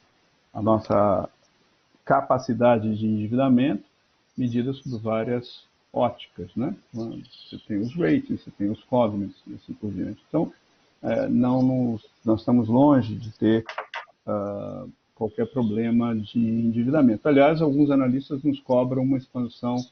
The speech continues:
maior de endividamento que nós temos feito mais recentemente, né? Então, primeira coi-, é, segundo, segundo tópico levantado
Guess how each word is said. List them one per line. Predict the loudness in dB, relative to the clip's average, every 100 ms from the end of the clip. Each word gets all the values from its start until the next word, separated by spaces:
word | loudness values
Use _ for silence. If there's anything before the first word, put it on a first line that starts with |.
| _ -20 _
maior | 2 4 6 4 4
de | 0
endividamento | -4 -2 -2 -2
que | -4
nós | -10
temos | -6 -8 -4
feito | 2 2 2 -2
mais | -4 -4
recentemente, | -8 -10 -12 -12 -12 -14 -16 _ -16
né? | -16 -16 _ -20 -20 -20 _
Então, | -6 -6
primeira | 0 2 4 2
coi-, | 2 0 2 0
é, |
segundo, | -6 0 2 4 2 -2
segundo | -8 -4 -2 -4
tópico | 2 2 2 -4 -12 -8
levantado | -4 -2 0 0 -2